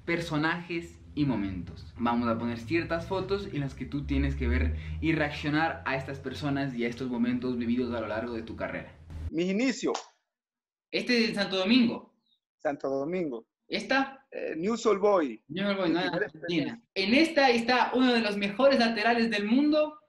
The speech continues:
Speaker 1: y Ebra. <laughs>
Speaker 2: Estaba asustado Ebra. Me dice que, que, que, que me pare, me dice. El bonitón. Sí, David Beckham. Pero no, no, no, no me gustaba el juego de él.
Speaker 1: ¿Difícil de parar o no?
Speaker 2: No, no,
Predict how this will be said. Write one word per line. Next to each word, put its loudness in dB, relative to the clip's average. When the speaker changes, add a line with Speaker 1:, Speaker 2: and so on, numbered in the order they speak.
Speaker 1:
y 4
Ebra. 4
<laughs> -2
Speaker 2:
Estaba 4
asustado 2
Ebra. 4
Me -8
dice 0
que, -4
que, -4
que, -8
que -2
me -2
pare, 2
me -8
dice. -14
El -4
bonitón. 0
Sí, -4
David -4
Beckham. -2
Pero 0
no, 0
no, 2
no, 4
no 4
me 2
gustaba 4
el 8
juego 2
de -4
él. -16
Speaker 1:
¿Difícil 2
de -2
parar 4
o 0
no? -8
Speaker 2:
No, 4
no, -10